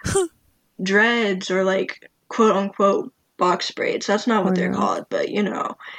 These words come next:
Speaker 2: And then, like, um, like, dress, um,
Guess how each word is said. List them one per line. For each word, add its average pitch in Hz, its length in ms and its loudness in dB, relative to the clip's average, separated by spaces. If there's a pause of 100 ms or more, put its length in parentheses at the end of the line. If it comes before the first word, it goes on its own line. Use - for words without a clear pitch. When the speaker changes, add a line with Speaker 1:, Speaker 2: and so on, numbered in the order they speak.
(180)
Speaker 2:
And 202 240 4
then, 196 240 2
like, 180 480 2 (680)
um, 190 760 -2 (540)
like, 190 380 0 (220)
dress, 202 800 -2 (220)
um, 190 880 0